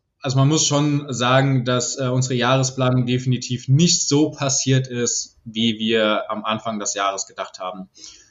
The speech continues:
Das hat angefangen damit, dass wir ja auch Airbnb nutzen und unser Gästezimmer untervermieten und das jetzt natürlich während der Pandemie einerseits, äh,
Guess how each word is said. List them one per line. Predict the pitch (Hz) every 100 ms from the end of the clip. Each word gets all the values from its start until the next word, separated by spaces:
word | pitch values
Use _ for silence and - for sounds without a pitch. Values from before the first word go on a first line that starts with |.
| _
Das | - 113 - -
hat | 120 131 123
angefangen | 135 139 131 135 127
damit, | 123 127 127
dass | 120 120 - 139 110
wir | 113 120 120 117 113 - - _
ja | 131 120 117
auch | -
Airbnb | 123 123 120 131
nutzen | 170 151 - 139 135
und | 120
unser | 120 113 117 113 110 107 - _ _ _
Gästezimmer | 127 143 185 135 - 143 139 143
untervermieten | 131 135 131 127 131 139 143 139 131 - - - -
und | 117
das | 117 113
jetzt | 123 -
natürlich | 120 - 127 120 -
während | 117 120
der | 117
Pandemie | 113 117 117 117 120 131
einerseits, | 131 120 120 120 117 113 - - - -
äh, | 113 113